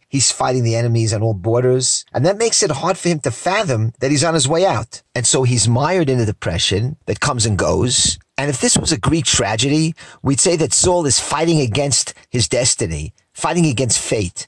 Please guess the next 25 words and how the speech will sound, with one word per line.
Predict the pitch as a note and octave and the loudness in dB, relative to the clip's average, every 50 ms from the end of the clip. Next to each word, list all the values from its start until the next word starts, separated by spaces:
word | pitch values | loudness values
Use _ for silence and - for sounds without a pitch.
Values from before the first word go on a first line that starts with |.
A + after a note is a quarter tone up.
| _ - G#2 | _ -8 -4
But | - A#2+ A2 - _ | -2 -2 -2 -4 _
in | - C3 A#2+ | -2 0 0
Tanakh | - - C3+ A2 B2 C3 D3 G#3 - - | 0 0 -2 -2 -2 -2 -2 -2 -4 -4
talk, | - B2 G2 - G2+ F2+ - - - - - - _ | -2 -2 0 0 0 -2 -6 -10 -18 -20 -20 -20 _
he's | - - D3+ - - | -4 -2 0 0 0
fighting | - D#3 D3+ D3 D#3 D#3+ D#3+ D3 | 0 -2 0 2 2 2 2 2
against | C3 G2+ A#2 G2+ G#2 G#2 - - - - _ - | 2 0 0 0 2 0 0 -2 -4 -10 _ -4
the | - A#2 | -2 -2
decree | A2 B2 A#2+ - - C#3 C#3 C3+ | 0 -2 -2 -2 -2 0 0 0
of | A#2 | 0
Hashem. | A#2 B2 - - - G3+ F3 A2+ F2 C#2+ - - _ _ _ | 0 0 2 2 2 2 2 0 -2 -4 -6 -12 _ _ _
Because | - B2 D3 D3+ G#2+ | -6 -2 0 2 2
what | C#3 F#3 G#3 | 2 2 2
do | A3+ | 2
we | G#3+ | 2
mean | F#3 D#3+ D#3 C#3 | 4 4 2 2
by | A#2 A#2 | 2 0
destiny | G#2 A#2 - A2+ A2 - - - A#2+ F#2+ F#2 F2 | 0 0 -2 0 0 0 0 -2 -2 -2 -2 -2
or | D2+ | -4
fate? | - - - F2+ D2 E2 A#2 - - - - _ - | -4 -4 -4 -4 -4 -4 -6 -8 -10 -16 -12 _ -4
It | D3+ - D#3 | -4 -2 0
means | F#3 F3+ D#3+ - | 0 0 2 2
that | C3+ D#3+ A#2+ - - | 2 0 0 0 0
your | D#3 D3 | -2 -2
future | - - - A#2+ A2+ G#2+ - - B2+ A#2 | -2 -2 -2 0 0 0 2 2 0 0